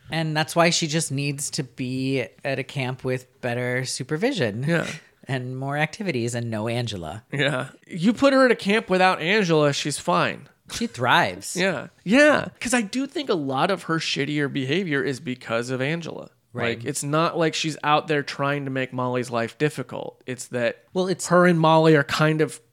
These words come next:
Speaker 2: their personalities are clashing a little bit, mostly because of a guy that they're both into. And Angela is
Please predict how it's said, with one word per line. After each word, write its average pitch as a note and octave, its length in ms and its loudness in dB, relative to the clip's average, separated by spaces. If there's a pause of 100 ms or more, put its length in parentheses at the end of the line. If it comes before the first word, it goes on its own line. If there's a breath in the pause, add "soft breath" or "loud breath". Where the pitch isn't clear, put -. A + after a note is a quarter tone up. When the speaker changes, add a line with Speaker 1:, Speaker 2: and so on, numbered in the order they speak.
(140)
Speaker 2:
their D#3 140 -2
personalities E3+ 840 4
are B2+ 80 0
clashing A#2 500 -2
a A2+ 80 -4
little A2 200 -2
bit, A#2 340 -2 (180)
mostly D3+ 560 4
because C3 320 -4
of A2+ 100 -6
a A2 60 -6
guy G#2+ 320 0
that G2+ 140 -6
they're G2 120 -6
both G2 280 -6
into. G2+ 500 -8 (300)
And C3+ 320 -2
Angela D3+ 680 2
is C3+ 480 -6